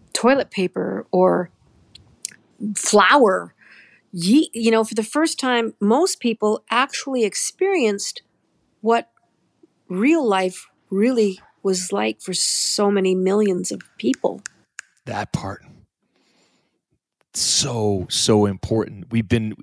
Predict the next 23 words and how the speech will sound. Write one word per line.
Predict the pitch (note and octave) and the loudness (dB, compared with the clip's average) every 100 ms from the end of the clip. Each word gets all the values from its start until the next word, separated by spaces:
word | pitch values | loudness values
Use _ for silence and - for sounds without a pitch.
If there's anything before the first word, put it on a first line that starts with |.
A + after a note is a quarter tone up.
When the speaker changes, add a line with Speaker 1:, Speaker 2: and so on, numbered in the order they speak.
| - | -8
Speaker 2:
in | B2 | -8
this | G#2+ G2+ | -6 -10
bubble, | F#2+ C#3 G3 F#2+ F#2+ - - - | -4 -2 0 -2 -4 -12 -20 -8
and | A2 | -6
I | A#2 | -2
think | E3+ | -2
this | A#2+ - | -2 -4
conversation | - A#2 F#2+ A2 A2+ F#2+ | -4 -4 -2 -2 -2 -4
is | F2 | -6
just | F2+ | -6
growing. | G#2+ G2+ F#2+ | -2 -2 -2
The | F#2+ | 0
Venn | A#2+ | 0
diagram | C#3 B2+ B2+ B2 B2 | 4 4 4 2 0
of | A2+ | -2
this | A2+ | -2
conversation | B2 A2+ A2 C#3 A#2 - C3+ | -2 -2 0 0 0 -2 -4
is | G#2+ | -2
all | G2+ A2+ | -2 -2
<laughs> | - | -2
crossing | C3 A#2+ - B2+ | -2 0 0 0
into | B2+ B2 | 2 0
truth | G#2+ A2+ A#2+ - - | 2 4 4 4 0